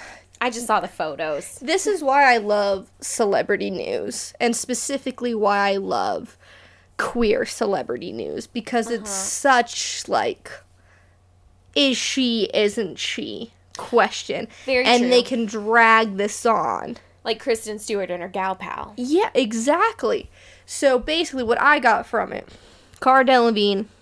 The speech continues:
Speaker 2: and what's her name? Paris Jackson.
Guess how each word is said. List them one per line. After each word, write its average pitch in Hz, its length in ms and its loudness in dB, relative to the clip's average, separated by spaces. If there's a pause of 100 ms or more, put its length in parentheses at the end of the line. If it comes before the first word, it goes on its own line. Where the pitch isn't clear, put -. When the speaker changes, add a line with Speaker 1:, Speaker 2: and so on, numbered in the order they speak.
(260)
Speaker 2:
and 202 480 -2 (240)
what's 226 260 0
her 247 120 2
name? 196 340 0 (420)
Paris 233 380 2
Jackson. - 520 -2